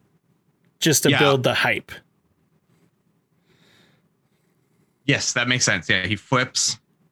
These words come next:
Speaker 2: Uh, yeah, he flips and then he, he'll hit him.
Speaker 1: And this is just like, it's sort of like Woods' powering up moment, like,
Speaker 2: Yeah.
Speaker 1: reaching his full potential. Um,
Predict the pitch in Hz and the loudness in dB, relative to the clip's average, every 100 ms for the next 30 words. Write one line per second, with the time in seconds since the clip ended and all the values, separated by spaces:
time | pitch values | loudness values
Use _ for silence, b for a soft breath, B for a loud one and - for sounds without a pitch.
0 | _ _ _ _ - 107 104 95 92 104 | _ _ _ _ -4 -2 2 2 2 0
1 | 95 101 - 113 107 110 98 90 90 90 | 0 -2 -2 -4 -4 -6 -2 -2 -2 -2
2 | 87 85 80 _ _ - 104 104 101 104 | -2 -4 -12 _ _ -2 0 2 2 0
3 | 110 - - _ - _ _ _ _ _ | -4 -12 -16 _ -20 _ _ _ _ _
4 | _ _ _ _ _ - B B B B | _ _ _ _ _ -20 B B B B
5 | B B - 127 131 131 139 131 131 139 | B B -4 0 2 2 2 2 2 2
6 | 123 120 135 135 156 139 123 117 107 - | 0 0 -4 0 2 2 2 0 -2 -10
7 | - _ - _ _ 131 151 135 139 113 | -20 _ -20 _ _ 4 4 4 2 0
8 | - - 127 117 107 107 104 - 107 101 | 0 0 2 0 0 0 -2 0 -2 0
9 | 101 107 _ 120 113 - B B B 151 | -2 -4 _ -2 -2 -4 B B B 2
10 | 156 120 160 131 131 135 - 135 - 151 | 4 2 0 0 0 -2 -4 -2 2 2
11 | 139 147 143 139 120 139 113 - B B | 2 2 2 2 2 2 2 -2 B B
12 | B B 127 123 123 120 117 | B B -2 0 2 2 0